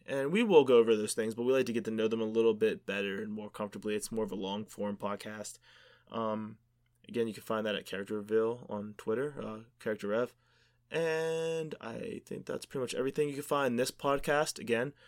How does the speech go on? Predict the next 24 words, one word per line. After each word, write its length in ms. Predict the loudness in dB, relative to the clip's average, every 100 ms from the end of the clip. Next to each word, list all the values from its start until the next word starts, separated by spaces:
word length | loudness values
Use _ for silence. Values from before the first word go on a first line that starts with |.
| -20 -14
um, 420 | -8 -6 -6 -8 -14 _
Stitcher, 960 | -8 0 0 2 2 4 4 2 0 -4 _ _ _ _
Google 200 | -6 -4
Play 160 | -2 -4
Podcasts, 840 | -2 0 0 2 0 0 -2 -6 -8
the 140 | -4
Apple 200 | -4 -4
Store, 540 | -4 4 8 8 8
any 180 | 4 0
podcast 520 | -4 -6 -4 -2 -2
catcher 260 | -2 -2 -2
you 60 | -4
use. 380 | -2 0 0 2
I 80 | 2
use 140 | 2
Podcast 640 | -2 -2 -2 -2 -2 -4 -4
Addict 400 | -4 0 0 -2
on 200 | -6 -6
Android, 440 | -4 -4 -2 0 0
and 100 | 0
it 80 | -2
works 220 | -4 -6
pretty 300 | -10 -6 -2
well. 420 | 0 2 0 -2